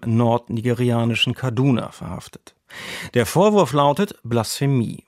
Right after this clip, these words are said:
Mehrere Anwälte hatten Mubarak Bala angezeigt, weil er den Propheten Mohammed auf Facebook beleidigt hätte. Die Menschenrechtsorganisation Human Rights Watch fordert nun von den nigerianischen Behörden, den Aufenthaltsort Mubarak Balas zu benennen.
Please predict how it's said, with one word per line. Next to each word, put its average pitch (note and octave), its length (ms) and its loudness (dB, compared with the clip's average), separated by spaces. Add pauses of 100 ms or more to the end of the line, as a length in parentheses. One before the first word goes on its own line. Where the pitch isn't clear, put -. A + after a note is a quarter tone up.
(380)
Mehrere B2 460 2
Anwälte B2 520 4
hatten A#2+ 240 0
Mubarak A2+ 500 0
Bala A2+ 300 2
angezeigt, B2 680 -2
weil B2 140 2
er A#2+ 100 0 (380)
den A#2 80 -2
Propheten C#3 440 -2
Mohammed A#2 520 4
auf B2+ 120 -4
Facebook - 800 -6
beleidigt - 460 -12
hätte. - 220 -12 (580)
Die A#2+ 80 2
Menschenrechtsorganisation B2 1200 2
Human B2 260 4
Rights G#2+ 380 0
Watch B2 300 0
fordert B2 380 -2
nun C3+ 220 0
von - 180 -4
den A#2+ 240 0
nigerianischen A#2+ 680 0
Behörden, B2 520 2
den A#2+ 220 0
Aufenthaltsort - 880 -4
Mubarak G#2+ 480 -6
Balas A2+ 420 -6
zu G#2 140 -6
benennen. B2 380 0